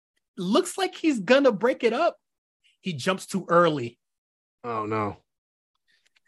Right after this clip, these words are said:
Speaker 1: Me and, <laughs> me and Chris Jericho are on the mat, just fucking holding our skulls,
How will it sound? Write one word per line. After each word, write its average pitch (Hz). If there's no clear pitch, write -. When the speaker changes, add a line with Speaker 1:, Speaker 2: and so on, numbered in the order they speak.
Speaker 1:
Me 196
and, 196
<laughs> -
me 269
and 220
Chris 262
Jericho 214
are 196
on 196
the 190
mat, 190
just 185
fucking 202
holding 190
our 180
skulls, 202